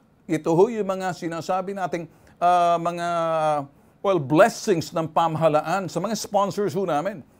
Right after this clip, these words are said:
Kaya hindi ho kami nagpapapogi rito. Trabaho ho namin, ilantad ang katotohanan,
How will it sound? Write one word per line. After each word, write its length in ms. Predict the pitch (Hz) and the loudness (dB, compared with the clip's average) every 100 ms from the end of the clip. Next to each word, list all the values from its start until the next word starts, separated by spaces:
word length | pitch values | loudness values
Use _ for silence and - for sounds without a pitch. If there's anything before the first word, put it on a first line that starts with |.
| _ | _
Kaya 160 | - 254 | -4 -2
hindi 240 | 233 233 | -2 0
ho 80 | 233 | 0
kami 320 | 240 240 240 | 0 -2 -4
nagpapapogi 720 | 185 208 208 190 208 190 156 | 0 -2 2 2 4 2 2
rito. 480 | 165 139 131 165 127 _ _ _ _ | 0 0 2 0 0 _ _ _ _
Trabaho 520 | - 170 190 254 262 | -2 2 4 4 6
ho 100 | 233 330 | 6 2
namin, 360 | 339 311 226 - | -4 -6 -8 -6
ilantad 520 | 170 175 165 156 233 240 | -2 0 0 0 -2 -2
ang 80 | |
katotohanan, 760 | 220 220 214 208 190 202 208 208 | -4 -2 -2 0 0 0 -2 -4